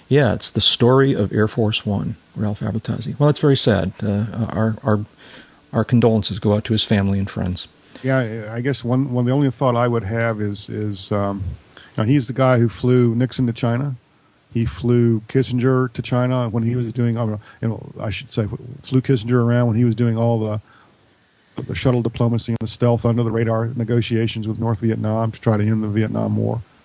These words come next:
Speaker 2: uh, things like this. Um, nothing like having a little, you know, added, I don't know, gotta get there, gotta,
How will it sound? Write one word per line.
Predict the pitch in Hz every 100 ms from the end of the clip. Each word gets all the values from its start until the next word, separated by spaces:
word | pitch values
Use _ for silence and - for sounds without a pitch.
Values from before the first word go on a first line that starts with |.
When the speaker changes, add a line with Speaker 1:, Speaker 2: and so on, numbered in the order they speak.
| _ _ _ _
Speaker 2:
uh, | - 107 107
things | 110 113 104
like | 107 104
this. | 113 104 - - - - _
Um, | - 110 110 110 - -
nothing | 113 117 143 - 160
like | 143 131 131 127 -
having | 98 123 127 127 120
a | 131 113
little, | 117 123 123 120 113 82
you | 123
know, | 110 101 101 - _ _ _
added, | - 135 131 123 113 90 - _ _ _ _ _ _
I | -
don't | 113 101
know, | 95 95 90 _ _ _ _ 95
gotta | 135 135
get | 117 123 123
there, | 131 123 113
gotta, | 101 123